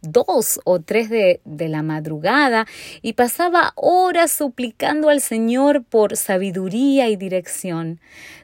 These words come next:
Tampoco era raro que se quedara toda la noche despierta orando. Aun siendo débil y frágil en su salud durante la mayor parte de su vida,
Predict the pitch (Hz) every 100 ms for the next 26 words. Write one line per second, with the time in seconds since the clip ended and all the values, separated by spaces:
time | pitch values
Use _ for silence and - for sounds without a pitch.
0 | - 226 320 359 415 330 302 240 233 247
1 | 277 226 - 190 185 165 180 202 208 170
2 | 202 196 180 180 190 190 185 170 - 226
3 | 302 - 165 160 156 156 151 143 185 _
4 | - - - - 190 226 247 277 262 233
5 | 196 180 262 294 269 277 269 - 180 -
6 | - 247 226 - 170 156 - 180 - 180
7 | 180 170 202 240 214 175 185 185 180 180
8 | 180 175 175 175 - 415 - 202 185 -
9 | 180 175 - 175 208 262 190 165